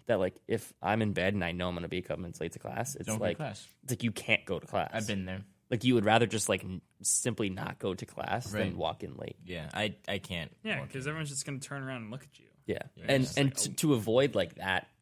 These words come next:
Speaker 1: thirty-second moment where you walk into class and everyone, like, looks at you briefly,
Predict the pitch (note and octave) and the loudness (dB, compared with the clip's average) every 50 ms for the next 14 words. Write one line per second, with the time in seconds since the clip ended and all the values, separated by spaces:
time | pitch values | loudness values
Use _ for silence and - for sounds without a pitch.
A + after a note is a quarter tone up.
0 | _ _ _ _ _ _ _ _ - A2 G#2 G2 G2+ G2+ - F#2+ F#2+ G#2 F#2+ - | _ _ _ _ _ _ _ _ 2 4 4 4 2 2 2 2 2 0 -2 -4
1 | E2+ F2 F2 F#2+ G#2+ A2+ A#2+ - - - - G#2+ G2+ F#2+ F#2+ F2+ F#2+ G2 F#2+ - | -6 -6 -4 -4 -4 -4 -6 -8 -12 -10 -8 -8 -6 -4 -4 -4 -2 -2 -2 -2
2 | F#2+ F#2+ F#2 - F2+ F2+ F#2+ F#2+ - - F#2 F2+ D#2+ E2 F#2+ G2 - - - G2+ | -2 -2 -2 0 2 2 2 0 0 -4 -4 -4 -4 -4 -4 -6 -8 -8 -10 -12
3 | - - A#2 A2 G2 A2 A2+ A2+ - - B2 A#2+ A#2+ C3 | -8 -6 -6 -6 -4 -6 -6 -6 -6 -6 -6 -6 -6 -8